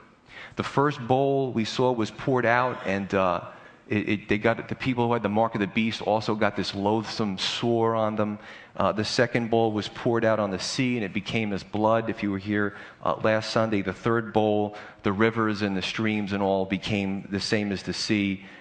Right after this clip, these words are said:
Uh, and now we have the fourth bowl, and the fourth bowl is poured out on the sun. Looks like a little global warming going on here. Uh,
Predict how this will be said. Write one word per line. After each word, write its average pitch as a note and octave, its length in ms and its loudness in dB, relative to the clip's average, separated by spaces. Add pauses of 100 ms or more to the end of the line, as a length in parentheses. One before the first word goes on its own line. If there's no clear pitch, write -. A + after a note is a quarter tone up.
(180)
Uh, F2+ 400 0
and G2 160 0
now G#2 140 4
we G#2+ 100 0
have G2 220 -2
the F#2+ 80 -2
fourth - 400 -2
bowl, A#2 240 2
and F#2 120 -2
the F#2+ 120 0 (160)
fourth - 400 0
bowl C3 200 4
is G#2 100 -2
poured B2+ 360 0
out A2 160 2
on G#2 140 0
the F2+ 80 -4
sun. F#2 420 0 (1300)
Looks - 180 0
like C3+ 160 4
a A#2 40 0
little A2+ 220 2
global G#2+ 420 2
warming C3+ 380 0
going A#2+ 300 2
on A#2 220 2
here. A2 480 0 (400)
Uh, F#2+ 360 2